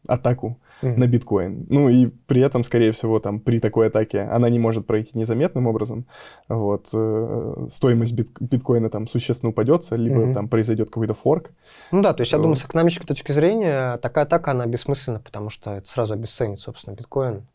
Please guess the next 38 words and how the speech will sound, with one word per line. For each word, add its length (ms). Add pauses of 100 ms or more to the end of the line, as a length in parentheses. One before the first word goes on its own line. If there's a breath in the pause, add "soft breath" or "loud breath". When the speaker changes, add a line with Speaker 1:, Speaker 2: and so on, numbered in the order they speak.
Speaker 1:
Ну, 480
в 100
том 160
числе. 280
Ну, 140
это 280
зависит 340
от 160
цели. 380
Ну, 140
то 100
есть 180
у 100
кого-то 320
может 240
быть, 100
Speaker 2:
<clears throat> 40
Ну 40
да. 60
Speaker 1:
наверное, 300
цель, 260 (300)
э, 400 (420 loud breath)
связанные 320
с 60
тем, 160
чтобы 240
уничтожить 600
сеть, 200 (160)
<clears throat> 120
вот, 380
или 160
там, 300
э, 80
у-, 840
Speaker 2:
Но 160
не 100
у 40
Speaker 1:
уронить 80